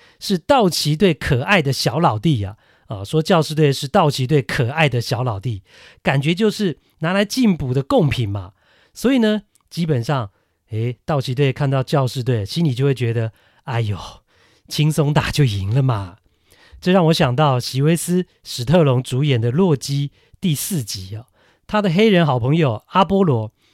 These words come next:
也是一个拳击手，那要对战那个苏联拳王之前的那一种心态跟气氛。那后来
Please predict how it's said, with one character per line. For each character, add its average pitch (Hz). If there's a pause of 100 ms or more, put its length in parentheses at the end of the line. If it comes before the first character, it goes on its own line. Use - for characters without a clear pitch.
也 127
是 180
一 165
个 147
拳 127
击 127
手， 113 (380)
那 208
要 208
对 233
战 185
那 185
个 160
苏 196
联 139
拳 135
王 127
之 139
前 110 (300)
的 131
那 202
一 180
种 120
心 147
态 139 (200)
跟 139
气 123
氛。 101 (640)
那 185
后 214
来 143